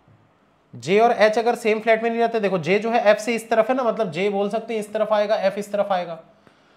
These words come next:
और अगर यहाँ पर बोल दिया "J and H does not live in the same flat", मतलब J के साथ H नहीं रहता,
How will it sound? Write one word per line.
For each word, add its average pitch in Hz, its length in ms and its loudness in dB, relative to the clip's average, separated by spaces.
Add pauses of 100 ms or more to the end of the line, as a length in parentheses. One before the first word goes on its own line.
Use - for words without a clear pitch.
(140)
और 175 100 2
अगर 208 180 4
यहाँ 233 140 0
पर 226 120 -2
बोल 220 200 2
दिया 240 120 2
"J 214 260 2
and 233 160 0
H 214 140 -8
does 180 200 0
not 208 200 0
live 220 120 -2
in 220 120 -4
the 220 100 -4
same 226 180 -4
flat", 226 180 -4
मतलब 226 260 -6
J 170 120 -4
के 196 100 -6
साथ 208 360 -2
H 202 100 -10
नहीं 220 180 -8
रहता, 185 320 -6